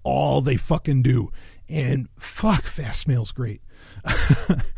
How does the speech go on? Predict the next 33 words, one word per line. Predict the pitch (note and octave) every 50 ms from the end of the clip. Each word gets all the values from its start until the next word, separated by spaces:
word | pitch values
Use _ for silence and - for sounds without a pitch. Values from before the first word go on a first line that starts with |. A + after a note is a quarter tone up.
| - - - - - -
And | - G3 G3+
I | G3
just, | G3 F3+ G#3 -
I | G3+
love | F#3+ F3+ G3+ B3
the | C#4+ B3
way | F3+ D#3+
you | C#3+ C3+
can | D3 D3+
lock | C#3 C#3+ C#3+ C#3
it | - -
down. | C#3 D#3 D#3+ C#3+ A2
I | G2+
mean, | A#2+ B2
you | C#3 E3
can | E3+ - F3+
lock | E3 E3 D#3 D3 -
down | D#3 C#3 C#3 C#3+
your | C3+ C3 C3+
account | B2+ B2 - C3 C#3 C3+ B2
like | A#2+ A2
there's | C3 C3+ B2+ G#2+
no | C3+ B2+
tomorrow. | A2 F#2+ G#2 A2+ A2 F#2+ F#2
I | F2+ G#2
mean, | A#2+ B2+ B2 A#2+
it, | C3 B2 B2
it's, | - D3 D3+ C#3 - - - - - -
it's | - F#3 F#3+ - -
tremendous | - - C3+ A2 A2 B2 B2+ A#2 A2 - -
what | A#2 -
they | A2 G#2+
offer. | G#2+ G#2 G2+ - - G#2 F#2+